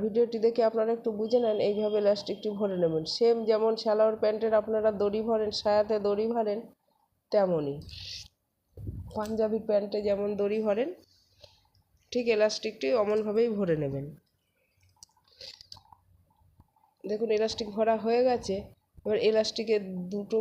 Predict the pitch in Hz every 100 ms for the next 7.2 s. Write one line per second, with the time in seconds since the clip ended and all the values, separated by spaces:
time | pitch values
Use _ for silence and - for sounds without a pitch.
0 | 208 214 247 - _ _ _ _ _ _
1 | _ _ _ _ _ - - 196 208 214
2 | 208 214 214 208 196 208 294 - - _
3 | _ _ _ _ _ _ _ _ _ _
4 | _ _ - - _ _ _ _ _ _
5 | _ _ _ _ _ _ _ _ _ _
6 | _ _ _ _ _ _ _ - 196 202
7 | 208 226